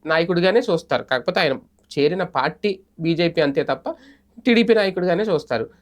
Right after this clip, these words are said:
అలాగే అవనిగడ్డలో సీటు ఇచ్చే అవకాశం ఉందని ప్రచారం జరుగుతుంది. అవనిగడ్డలో, ఆ, already జనసేన అక్కడ, ఆ, మండల బుద్ధప్రసాద్ని బరిలోకి దింపింది కాబట్టి ఈయన కూడా జనసేన నుంచి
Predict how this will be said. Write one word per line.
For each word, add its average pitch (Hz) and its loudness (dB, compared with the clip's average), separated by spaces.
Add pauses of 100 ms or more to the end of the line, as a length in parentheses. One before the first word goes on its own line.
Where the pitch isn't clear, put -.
(160)
అలాగే 190 0 (180)
అవనిగడ్డలో 202 2
సీటు 180 -6
ఇచ్చే 180 -2
అవకాశం 170 -2
ఉందని 170 0
ప్రచారం 151 -2
జరుగుతుంది. - -6
అవనిగడ్డలో, 180 -2 (360)
ఆ, 151 2
already 170 0 (160)
జనసేన 160 0
అక్కడ, 151 -2
ఆ, 135 0
మండల 143 0
బుద్ధప్రసాద్ని 156 0
బరిలోకి 147 0
దింపింది 135 -6
కాబట్టి 120 -4 (380)
ఈయన 208 4
కూడా 214 4
జనసేన 175 0
నుంచి 175 -2